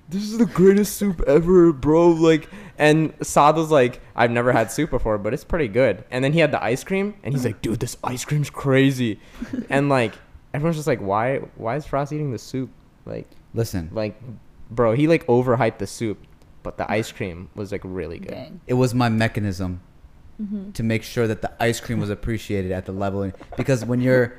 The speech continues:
Speaker 3: when you're going to the fourth best ice cream in the world, you,
Speaker 2: Mm-hmm.
Speaker 3: you have to humble it.
Speaker 1: Yeah, so he
Speaker 3: I humbled the ice cream.
Speaker 2: <laughs> Okay, but the real question is, are you guys gonna take me too?
Speaker 3: No.
Speaker 2: Oh.
Speaker 3: Because you guys
Speaker 2: Wow.
Speaker 3: aren't appreciative of the Bel Air culture.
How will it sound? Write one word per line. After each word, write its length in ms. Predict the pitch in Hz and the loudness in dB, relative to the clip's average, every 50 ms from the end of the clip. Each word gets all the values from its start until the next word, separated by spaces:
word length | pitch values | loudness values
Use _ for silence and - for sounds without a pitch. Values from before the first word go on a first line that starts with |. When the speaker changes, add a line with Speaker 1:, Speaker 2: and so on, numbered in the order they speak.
| - - - - | -20 -20 -10 -2
Speaker 3:
when 100 | 127 131 | 0 2
you're 100 | 135 135 | 2 2
going 280 | 127 135 139 151 165 175 | 4 4 4 4 4 2
to 100 | - 165 | -2 -4
the 120 | 139 147 | -4 -4
fourth 460 | 139 - - 139 135 143 151 147 123 107 | -6 -4 -4 0 0 0 0 -2 -4 -2
best 240 | 123 120 117 117 - | -2 -2 -2 -2 -4
ice 200 | - 117 113 - | -6 -6 -6 -6
cream 140 | - 120 117 | -6 -6 -4
in 40 | |
the 80 | 113 110 | -4 -4
world, 340 | 101 107 113 120 143 160 170 - - - - - - - | -2 -2 0 0 -2 -2 -6 -12 -20 -20 -20 -20 -16 -14
you, 220 | 208 196 202 202 | -10 -8 -6 -6
Speaker 2:
Mm-hmm. 120 | 202 196 | -6 -6
Speaker 3:
you 120 | 185 208 196 | -6 -6 -6
have 560 | - - - - - 101 101 98 95 - - | -6 -8 -10 -6 -4 -2 0 0 -2 -4 -8
to 240 | - 92 92 90 80 | -10 -10 -8 -8 -8
humble 400 | 80 92 90 85 82 85 82 82 | -8 -8 -8 -8 -8 -8 -10 -10
it. 100 | 78 - - - - - - - | -10 -14 -18 -20 -20 -20 -20 -12
Speaker 1:
Yeah, 260 | - - - - 127 127 123 131 131 127 | -10 -8 -8 -8 -8 -10 -10 -12 -14 -14
so 220 | - - - 127 127 | -10 -6 -4 -2 -2
he 40 | |
Speaker 3:
I 120 | 123 117 117 | 0 -2 -2
humbled 420 | - 123 127 135 139 147 135 120 | 0 0 2 4 4 2 4 4
the 60 | 131 | 4
ice 240 | 123 117 117 113 - | 4 4 4 2 0
cream. 320 | - - 113 101 101 113 - 135 - | -4 -6 -4 -4 -4 -6 -8 -10 -10
Speaker 2:
<laughs> 140 | - 196 247 | -8 -8 -6
Okay, 160 | - 294 311 | -6 -4 -4
but 200 | 240 277 294 294 | -2 -2 -2 -2
the 100 | 285 254 | -4 -4
real 200 | 220 254 254 254 | -2 0 0 0
question 440 | 254 - 269 254 - - 240 208 214 | -2 -2 -4 -4 -4 -4 -6 -6 -4
is, 160 | 214 208 - | -6 -6 -6
are 100 | - 196 | -6 -6
you 100 | 202 214 | -6 -4
guys 120 | 226 233 220 | -6 -6 -6
gonna 100 | 233 220 240 | -8 -8 -8
take 140 | 226 208 | -8 -8
me 120 | 220 214 220 | -8 -8 -8
too? 220 | - 226 233 254 - _ _ _ _ _ - _ _ _ _ - - - - - | -8 -10 -14 -14 -16 _ _ _ _ _ -20 _ _ _ _ -20 -20 -20 -12 -6
Speaker 3:
No. 240 | 110 107 98 85 85 - - - - | -4 -4 -4 -4 -6 -10 -16 -14 -12
Speaker 2:
Oh. 240 | 165 - - 180 - - | -10 -10 -10 -12 -16 -8
Speaker 3:
Because 280 | 120 123 123 156 139 120 | -6 -2 -2 -2 -2 -2
you 60 | 139 135 | 0 2
guys 160 | 156 151 156 | 2 2 4
Speaker 2:
Wow. 60 | 151 | 2
Speaker 3:
aren't 100 | 151 147 | 0 0
appreciative 800 | 127 - - - 127 123 117 - 120 110 101 98 98 92 - - _ - | -2 -2 -2 -2 -2 -2 -2 -2 -2 0 2 0 0 -2 -4 -10 _ -4
of 300 | 110 107 101 92 - - - - _ | -2 -2 -2 -4 -8 -16 -20 -6 _
the 80 | 117 | -4
Bel 260 | 92 92 101 101 101 104 | 0 2 0 2 2 2
Air 100 | 98 95 | 0 -2
culture. 460 | - - 98 90 - - 73 80 | -4 -8 -8 -10 -10 -12 -14 -16